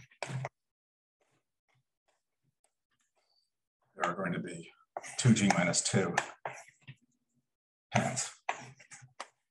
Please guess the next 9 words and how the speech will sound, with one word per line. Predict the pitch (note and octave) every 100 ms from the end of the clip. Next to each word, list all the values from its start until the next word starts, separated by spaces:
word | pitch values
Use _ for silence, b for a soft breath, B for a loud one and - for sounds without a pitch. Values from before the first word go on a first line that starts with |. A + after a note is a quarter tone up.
| _ _ _ _ _ _ _ _ _ _ _ _ _ _ _ _ _ _ _ _ _ _
Now, | G2+ G2+ G2+ - - -
<clears throat> | - B2 B2 - _ _ _ _
each | B2+ C#3+ -
three-hole | - C#3+ C3 C3 A2
sphere | - - C3+ A#2+
has | A#2+ - -
three | A#2+
boundary | G#2+ A2 A2 F#2
components, | - - A2 B2+ C3 - -